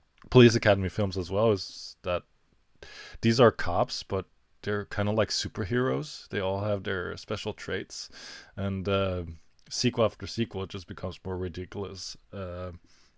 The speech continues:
and, uh, like, you have, you have Hightower, who's strong. You have, <laughs> uh, <clears throat> you have, um, Michael Winslow, who knows Kung Fu and su-, and such. And I don't know, I just, I just like that. Although,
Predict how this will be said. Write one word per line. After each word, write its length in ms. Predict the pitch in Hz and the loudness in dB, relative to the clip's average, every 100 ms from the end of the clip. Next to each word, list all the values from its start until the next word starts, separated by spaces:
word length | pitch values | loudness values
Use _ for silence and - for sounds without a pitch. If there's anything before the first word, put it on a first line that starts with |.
| _ _ _ _ _ _ _ - | _ _ _ _ _ _ _ -6
and, 280 | 127 101 98 | -2 -2 0
uh, 280 | 92 87 87 - - | 0 -2 -6 -4 -2
like, 180 | 98 | 2
you 60 | 107 | 4
have, 160 | 92 82 - _ - | 4 0 -16 _ -8
you 80 | 98 | -8
have 100 | 87 | -4
Hightower, 480 | 101 107 95 85 90 | -2 0 0 0 -2
who's 120 | 87 | -4
strong. 420 | - 98 95 92 90 | -2 -2 -2 -6 -10
You 60 | 98 | -12
have, 240 | 90 - 107 | -12 -6 0
<laughs> 680 | 107 170 147 - - - | 2 2 0 -6 -12 -4
uh, 420 | 110 101 95 92 90 - - | 2 4 4 2 -2 -8 0
<clears throat> 20 | 190 156 92 - - | 2 4 2 -6 -6
you 80 | 98 | -2
have, 220 | 95 90 | -2 2
um, 340 | 92 90 90 - _ - | 2 2 0 -8 _ 4
Michael 280 | 113 107 107 | 4 8 8
Winslow, 460 | 107 110 98 87 | 8 6 0 0
who 180 | 90 87 - | -2 -6 -4
knows 240 | 95 87 | -2 0
Kung 220 | - 95 | -2 -4
Fu 220 | - 107 107 | -2 2 2
and 120 | 87 | 0
su-, 240 | 82 80 - | -6 -10 -10
and 180 | 92 85 | -12 -10
such. 380 | 87 101 - | -8 -8 -8
And 280 | 92 90 87 - - - - - - | -8 -8 -10 -12 -12 -12 -16 -18 4
I 60 | |
don't 80 | 117 | 6
know, 120 | 160 135 | 8 6
I 40 | |
just, 240 | 117 117 131 | 4 -4 -6
I 40 | |
just 220 | 120 113 | -6 2
like 180 | 101 110 | 2 2
that. 200 | - - - - - - - - - _ - | -4 -12 -16 -20 -20 -20 -20 -20 -20 _ 6
Although, 520 | 135 135 143 131 127 | 10 10 10 8 4